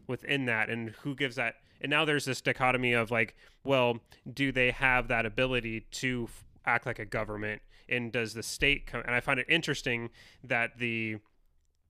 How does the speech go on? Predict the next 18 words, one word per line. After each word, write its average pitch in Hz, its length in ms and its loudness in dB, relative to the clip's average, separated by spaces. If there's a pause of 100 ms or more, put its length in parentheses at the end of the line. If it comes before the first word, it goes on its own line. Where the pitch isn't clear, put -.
(180)
someone 143 280 0
like 123 200 -2
Trump 127 380 -2
and 117 160 -4
his 110 160 -8
supporter, 135 460 -4
and 120 200 -2
their 117 80 0
s-, - 280 -10
and 117 100 -6
his 131 160 0
supporters, 135 500 0
which 113 200 -2
constantly 120 460 -2
question 113 520 -2 (300)
the 131 80 -6
over, 120 440 0
the, 117 320 -2